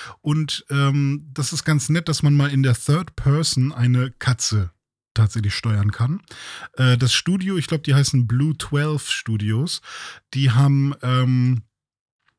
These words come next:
die haben keine Katze gemotion captured oder so, sondern alle, ähm, Animationen sind tatsächlich per Hand, äh, entstanden, was, was ich relativ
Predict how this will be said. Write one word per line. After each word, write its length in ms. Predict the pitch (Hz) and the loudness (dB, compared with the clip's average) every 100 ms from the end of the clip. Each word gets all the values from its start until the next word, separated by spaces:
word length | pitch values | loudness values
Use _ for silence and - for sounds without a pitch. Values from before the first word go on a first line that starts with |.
| - - | -18 -14
die 240 | - 117 123 | -2 2 4
haben 360 | 139 143 135 - | 4 4 0 -6
keine 360 | - 151 196 185 | -2 -2 0 -4
Katze 420 | - 175 - 160 | -6 -6 -4 -2
gemotion 520 | 135 139 139 143 127 | 2 2 2 2 0
captured 480 | - 104 - 98 90 | 0 -4 -2 -6 -6
oder 200 | 95 92 | -6 -6
so, 160 | 92 | -6
sondern 340 | 87 104 110 110 | -6 -2 -2 -2
alle, 380 | 123 143 151 139 - - - - _ | -2 0 0 -2 -8 -18 -18 -20 _
ähm, 640 | 123 123 117 117 117 123 | 0 2 2 0 0 -2
Animationen 800 | - 127 131 123 - - 143 147 | 0 2 4 2 0 -2 0 0
sind 180 | 131 131 | 0 -2
tatsächlich 400 | 135 - 123 - | -4 -2 -6 -6
per 240 | - 123 | -4 -2
Hand, 420 | 110 135 98 - - _ - - _ _ | 2 0 -2 -8 -16 _ -20 -20 _ _
äh, 280 | 117 110 107 | -2 0 -2
entstanden, 680 | 110 110 - 107 101 104 147 | -2 -4 -2 -2 -2 -2 -2
was, 320 | 135 - - - | -2 -4 -10 -8
was 180 | 120 110 | -4 -4
ich 140 | 104 | -2
relativ 320 | 131 120 101 | -2 -2 -6